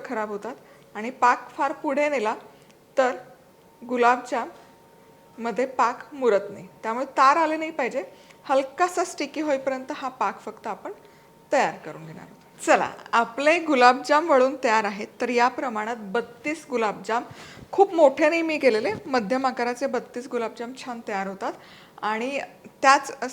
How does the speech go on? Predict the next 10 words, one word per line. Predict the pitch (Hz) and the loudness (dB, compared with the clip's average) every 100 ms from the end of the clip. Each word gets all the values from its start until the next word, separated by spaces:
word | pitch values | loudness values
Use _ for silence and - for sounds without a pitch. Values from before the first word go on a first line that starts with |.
| - | 2
सोबत | 269 247 254 277 - - | 2 4 0 -2 -12 -2
पाकही | 226 196 233 262 | 0 0 -4 -4
आपला | 220 196 277 - 320 | -4 -4 -8 -4 2
तयार | 247 160 | 2 2
आहे. | 190 180 - - - - | -4 -14 -18 -20 -20 -10
आता | - 214 269 | -8 0 2
आपण | 254 269 294 | 4 2 0
गुलाबजाम | 285 277 220 285 302 | 2 4 4 2 2
गरम | 262 254 262 | 2 2 2
गरम | 277 285 | 0 0